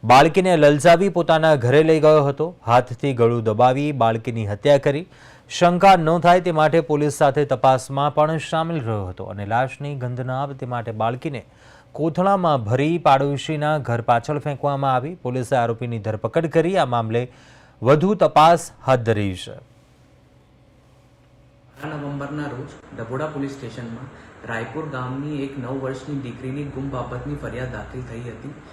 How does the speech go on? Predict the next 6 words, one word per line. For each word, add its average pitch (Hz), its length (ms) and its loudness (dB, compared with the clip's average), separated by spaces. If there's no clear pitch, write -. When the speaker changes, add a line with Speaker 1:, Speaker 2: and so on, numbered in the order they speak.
Speaker 2:
જેને 120 240 -8
શોધવા 123 420 -10
માટે 131 300 -8
પોલીસ 131 380 -10
તપાસમાં 107 540 -12
હતી. 123 240 -14